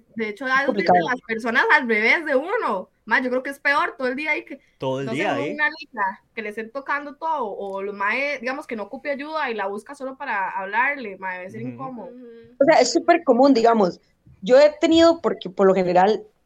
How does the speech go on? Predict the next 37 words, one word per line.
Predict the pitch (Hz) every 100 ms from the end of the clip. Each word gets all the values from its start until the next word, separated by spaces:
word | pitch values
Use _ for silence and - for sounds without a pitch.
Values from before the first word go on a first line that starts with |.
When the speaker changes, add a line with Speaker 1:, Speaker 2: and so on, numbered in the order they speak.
| _
Speaker 2:
di, | 226 233
me | 196
meto | 180 175 220 226
a | 285
recepción | 285 - 240 240
para | 269 240
evitar | 190 196 220
como | 262 262
esa | 277 269
clase | 254 254
de | 254
cosas, | 247 220 196 214 _ _ _ _
y | 262 240
llega | 226 269
a |
la | 285
recepción | 277 220 185 226 233
alguien, | 233 233 214 196 - _ _ _ _ _
"Qué | 302 294
lindo | 302 302 302 302
día | 294 302
soleado", | 311 269 233 240 226
y |
tal | 214 202
vez | 190 220
está | 262 269
oscuro, | 277 - 247 214
y | 170
yo, | 170 - _
"Ah, | - 247 285
sí, | - 277
¿verdad?". | 220 185 220 302 277 - _ _ _ - _
O | - 254
llega | 247 247 277 277
y | 269
me | 262 254
dice, | 262 262 254 240